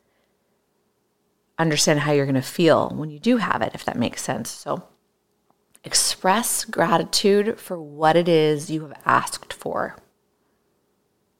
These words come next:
Thank the universe for it. So that seems kind of weird, right? So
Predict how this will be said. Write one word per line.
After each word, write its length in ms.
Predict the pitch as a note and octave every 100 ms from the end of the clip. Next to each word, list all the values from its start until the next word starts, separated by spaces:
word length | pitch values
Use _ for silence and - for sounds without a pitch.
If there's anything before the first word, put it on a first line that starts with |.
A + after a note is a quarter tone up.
| _ _ _ _ _ _ _ _ _
Thank 460 | - F3 F#3 -
the 120 | F#3+
universe 640 | E3+ E3 E3 D3 C#3+ C#3+ -
for 360 | - D3+ C3+
it. 420 | - - - - - _ _ _ _ _ _ _ _ _ _ _ _ _ _ _ _ _ _ _ _ _ _ _ _ _
So 480 | - - F3+ C#3+ E3+ - _ _ _ _ _ _ _ _ _ _ _ _ _ _ _ _ _ _ _ -
that 160 | -
seems 340 | - F3+ E3 -
kind 180 | D#3+
of 140 | D3 C3
weird, 320 | C3+ - -
right? 300 | C3 D3 -
So 420 | - C3+ B2+ C#3